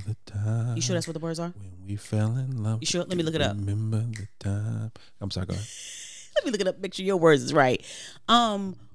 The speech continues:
Speaker 2: back in New York, I didn't have to do that. It was autom-, I just wrote a check. Just
Speaker 1: Right, right.
Speaker 2: wrote a check. That was just my thought process. And so, do you remember how we started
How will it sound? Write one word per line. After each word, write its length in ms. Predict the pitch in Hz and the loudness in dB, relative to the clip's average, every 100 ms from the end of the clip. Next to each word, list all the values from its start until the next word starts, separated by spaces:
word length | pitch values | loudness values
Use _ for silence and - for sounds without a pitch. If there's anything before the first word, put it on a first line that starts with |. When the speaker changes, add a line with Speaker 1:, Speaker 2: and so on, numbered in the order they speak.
| - - - - - - - - - | -20 -20 -20 -20 -20 -20 -20 -20 -18
Speaker 2:
back 520 | 165 151 127 208 208 - | -18 -14 4 4 4 0
in 160 | 190 | 0
New 80 | 190 | 2
York, 480 | 185 233 392 247 - | 6 8 8 4 2
I 100 | - 190 | -2 -2
didn't 120 | 190 | -2
have 100 | 202 | -6
to 60 | 165 | -4
do 100 | 147 | -2
that. 180 | 127 | -2
It 60 | - | 0
was 120 | 156 - | -2 4
autom-, 320 | 165 160 156 - | 6 6 4 2
I 120 | 156 | 2
just 280 | 151 156 165 | 2 2 4
wrote 140 | 156 | 2
a 40 | |
check. 320 | 147 - 120 - - | 4 4 4 -4 -2
Just 160 | 98 87 | 2 4
Speaker 1:
Right, 80 | 82 | 4
right. 60 | |
Speaker 2:
wrote 160 | 151 143 | 0 -4
a 40 | |
check. 340 | 147 147 131 - | -2 -2 -2 0
That 160 | 143 | 0
was 100 | 143 | 2
just 180 | 135 143 | 0 2
my 140 | 143 131 | 0 2
thought 240 | 190 180 | 2 2
process. 400 | - 127 - 143 - - - - - | 0 -2 -4 -8 -12 -16 -16 -18 0
And 220 | 190 185 175 | 4 6 6
so, 300 | 220 185 180 | 6 6 6
do 200 | 156 190 | 2 0
you 320 | 175 247 381 | 4 6 8
remember 920 | 339 220 190 190 190 156 123 64 - - - - | 8 6 6 6 4 4 2 -2 -8 -14 -20 -8
how 200 | - 175 | -2 0
we 100 | 165 | 2
started 340 | - 160 143 | 2 2 0